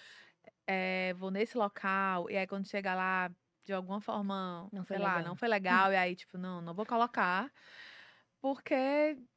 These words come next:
Speaker 1: sei lá, ou de chegar uma marca que tu já conhecia, e, tipo assim, já foi e, e foi paia,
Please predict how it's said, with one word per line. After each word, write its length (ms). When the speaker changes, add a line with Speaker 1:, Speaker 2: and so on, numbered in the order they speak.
Speaker 1:
sei 160
lá, 300
ou 280
de 100
chegar 340
uma 120
marca 560
que 200
tu 160
já 240
conhecia, 600
e, 40
tipo 160
assim, 220
já 160
foi 440
e, 340
e 40
foi 160
paia, 500